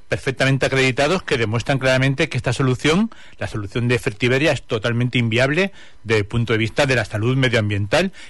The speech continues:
y de la salud pública. Yo creo que ya lo que hay que dar es, son los pasos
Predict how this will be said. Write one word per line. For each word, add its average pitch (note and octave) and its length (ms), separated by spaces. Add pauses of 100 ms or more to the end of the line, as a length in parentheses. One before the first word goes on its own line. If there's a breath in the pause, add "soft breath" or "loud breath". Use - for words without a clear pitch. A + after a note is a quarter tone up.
(100)
y - 80
de A#2 100
la A2+ 80
salud A2 260
pública. E3 480 (320 loud breath)
Yo A#2 200
creo C3 200
que C3+ 140
ya C#3+ 140
lo D3 100
que C#3 60
hay C3+ 60
que C#3+ 140
dar D#3 220
es, D#3+ 120
son D#3 280
los A2 120
pasos F#3 520